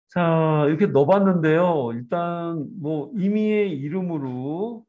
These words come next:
좀 구분을 해서, 음, 가장 편한 게 클래스로 플롯 F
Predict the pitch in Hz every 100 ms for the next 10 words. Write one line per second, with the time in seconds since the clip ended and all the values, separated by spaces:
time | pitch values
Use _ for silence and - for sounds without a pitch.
0 | _ _ 139 131 127 - 127 156 143 127
1 | 170 160 117 123 185 240 240 _ _ -
2 | 135 135 135 135 131 127 123 120 120 120
3 | 139 170 175 170 160 - _ _ _ _
4 | - 202 202 170 156 151 151 151 151 _
5 | _ _ _ _ - 214 214 214 175 160
6 | 160 165 170 180 - _ _ _ _ _
7 | _ - 185 185 190 190 _ _ _ _
8 | 120 127 139 139 147 175 196 226